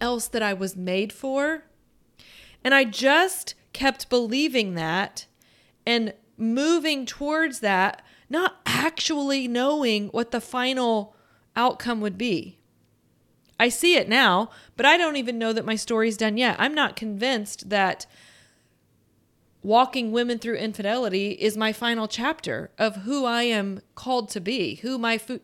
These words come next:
future self is. So I continually do this work. I continually listen to the desires of my heart. I continually reevaluate what emotions I want in my life.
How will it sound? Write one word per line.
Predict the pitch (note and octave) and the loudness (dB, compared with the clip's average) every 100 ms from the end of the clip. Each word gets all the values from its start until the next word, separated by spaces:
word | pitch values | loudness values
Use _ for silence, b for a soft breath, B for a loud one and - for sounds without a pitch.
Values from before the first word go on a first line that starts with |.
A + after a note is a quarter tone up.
| _ | _
future | - B3+ C4 A#3 | -4 -4 -2 -6
self | - A3+ C4+ - | -2 -4 -4 -4
is. | B2 - - - b b b b | -8 -8 -16 -18 b b b b
So | - | 2
I | C#4+ | 4
continually | C#4+ D4+ C4 D4 D4+ E4+ C4+ G#3+ A3 C4 b b b b b _ | 4 0 -2 -2 -2 0 2 4 2 0 b b b b b _
do | - C4+ | 0 2
this | C4 B3+ A3 | 2 0 0
work. | C4 C4 G#3+ A3+ - _ _ - | 2 4 2 0 -12 _ _ -2
I | A3 | -2
continually | B3 A3+ C4 D4 D4 C#4+ C4+ A#3+ A3 b b | -2 -6 -6 -6 -4 -4 -4 -4 -6 b b
listen | A3 C#4 F4+ C4+ | -2 0 0 -4
to | A#3+ | -4
the | A3+ | -4
desires | G3+ G#3+ A3 G#3+ G#3 | -4 -2 2 2 0
of | G#3 | -4
my | G3 F#3+ | -6 -6
heart. | F#3 C4 A#3 A3 b b b | -4 -2 0 -2 b b b
I | A#3 | -8
continually | A#3 A3+ D4 C#4+ C4+ C4+ C4 A#3+ A3+ | -6 -4 -6 -6 -4 -2 -2 -2 -4
reevaluate | F#3+ B3+ C#4+ A3+ A#3+ C4 C4 A3+ G#3 | -4 0 0 0 0 0 0 0 0
what | A3 | -2
emotions | G#3+ G3+ A#3 C4 B3+ A3 - | -4 -2 -4 -4 -4 -6 -4
I | F#3 | -4
want | G3 A3+ B3+ - | -2 -2 -2 -2
in | G3+ | -6
my | G3 F#3 | -4 -4
life. | G#3 B3 G3+ A#3 - | -2 0 0 -2 -8